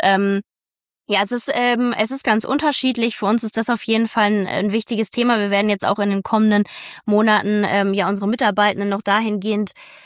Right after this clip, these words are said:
äh, schulen, dass es, ähm, also wir sind sowieso quasi on the job immer dabei, aber wir haben, ähm, wirklich jetzt auch nochmal konkrete Lernzeitfenster geblockt für jede Rolle im Unternehmen,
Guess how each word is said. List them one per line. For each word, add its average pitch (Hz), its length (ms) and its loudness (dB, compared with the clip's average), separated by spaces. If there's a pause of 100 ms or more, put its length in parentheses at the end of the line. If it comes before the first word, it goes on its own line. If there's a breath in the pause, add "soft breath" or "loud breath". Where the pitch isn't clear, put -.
(100)
äh, 214 140 0
schulen, 285 600 2
dass 220 240 -2
es, 214 400 -2
ähm, 196 220 4
also 185 240 -2
wir 214 80 0
sind 220 180 -2
sowieso 226 380 -4
quasi 214 400 -2
on 240 240 0
the 226 60 -2
job 220 340 -2
immer 220 240 0
dabei, 214 560 0
aber 196 220 0
wir 202 120 0
haben, 202 240 0
ähm, 196 220 -2
wirklich 214 240 -6
jetzt 214 180 -6
auch - 60 -2
nochmal 208 340 0 (320 loud breath)
konkrete 214 500 -2
Lernzeitfenster 220 1000 0
geblockt 208 500 0
für 208 360 2
jede 202 320 0
Rolle 214 260 2
im 220 120 0
Unternehmen, 214 720 0